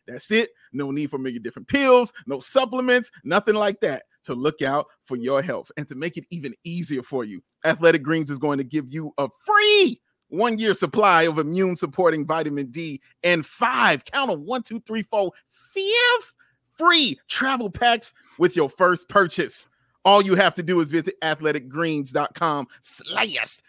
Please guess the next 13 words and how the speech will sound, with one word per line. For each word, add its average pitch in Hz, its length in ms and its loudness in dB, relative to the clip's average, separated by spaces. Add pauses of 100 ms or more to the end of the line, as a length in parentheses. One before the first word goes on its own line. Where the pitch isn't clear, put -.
C 240 340 -2
H 160 220 2
G 202 200 0
O 180 160 6
Bulls. 175 720 2 (400)
And 151 140 -4
again, 147 320 -4
that's 135 240 -8
athletic 151 340 -6
greens 143 200 -6
dot 151 160 -2
com 151 140 -4
slash - 1120 -8